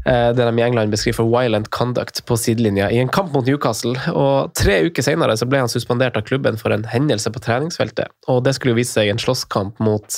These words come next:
daværende, og for så vidt også nåværende klubblegende José Fonte. Så kontrakten ble jo etter, etter hvert, eh, terminert fordi at han fant det vrient i England. Men han hadde jo et par utlån. Han ble jo lånt til Juventus da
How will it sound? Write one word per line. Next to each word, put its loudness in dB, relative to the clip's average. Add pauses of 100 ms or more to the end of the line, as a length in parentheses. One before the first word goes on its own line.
(140)
daværende, 2
og 2
for -4
så 0
vidt -2
også 0
nåværende 2
klubblegende 2 (360)
José 2
Fonte. -2
Så 0 (500)
kontrakten -2
ble 2
jo 2
etter, -2 (280)
etter -2
hvert, -12
eh, 2
terminert 0
fordi 2
at 0
han 2
fant 0
det 0
vrient 0
i 0
England. -2
Men 0
han 2
hadde 2
jo -2
et -16
par 0
utlån. 0
Han 0
ble 2
jo 0
lånt 0
til 2
Juventus 0
da 2